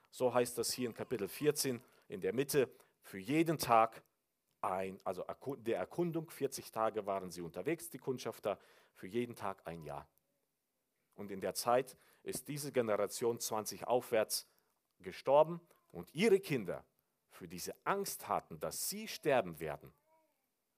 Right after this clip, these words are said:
Sie hat Gott in das gelobte Land Kanaan eingeführt.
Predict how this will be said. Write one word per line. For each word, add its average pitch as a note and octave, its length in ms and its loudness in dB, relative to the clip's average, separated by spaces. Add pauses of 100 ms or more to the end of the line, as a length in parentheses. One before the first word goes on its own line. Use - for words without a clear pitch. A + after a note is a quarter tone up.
(320)
Sie C3+ 320 -6
hat A2 200 0
Gott G2+ 220 0
in F#2+ 140 -8
das - 320 -4 (480)
gelobte G2+ 680 -2 (400)
Land E2+ 460 -4
Kanaan D#2 420 -10
eingeführt. - 680 -20